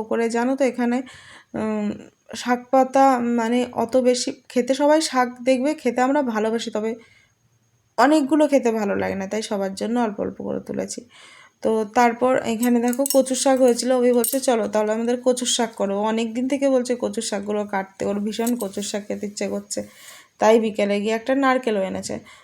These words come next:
তো আজকে কচুর শাকটা কেটে নিলাম, যেহেতু আমরা দুজন মানুষ খুব সুন্দরভাবে হয়ে যাবে। আর দেখতে পাচ্ছ এখানে আবার ওই জলও ছেড়ে দিচ্ছে। পুঁই শাকগুলো দেখতে যেমন ভালো,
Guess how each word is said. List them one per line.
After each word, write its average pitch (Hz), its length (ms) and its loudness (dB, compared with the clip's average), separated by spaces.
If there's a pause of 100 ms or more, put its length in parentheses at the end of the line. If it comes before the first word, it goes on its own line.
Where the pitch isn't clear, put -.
(140)
তো 202 60 0
আজকে 214 300 0
কচুর 254 260 4
শাকটা 262 340 2
কেটে 262 260 2
নিলাম, 262 340 2
যেহেতু 285 320 2
আমরা 302 200 4
দুজন 294 340 2
মানুষ 277 300 0 (360)
খুব 254 180 -4
সুন্দরভাবে 233 720 0
হয়ে 247 240 4
যাবে। 240 240 4 (680)
আর 208 260 2 (500)
দেখতে 226 300 2
পাচ্ছ 277 360 2
এখানে 262 440 4
আবার 240 160 4
ওই 254 180 6
জলও 226 320 6
ছেড়ে 240 220 0
দিচ্ছে। 220 280 -2
পুঁই 240 200 -2
শাকগুলো 254 420 2
দেখতে 226 540 0
যেমন 269 380 4
ভালো, 208 340 -2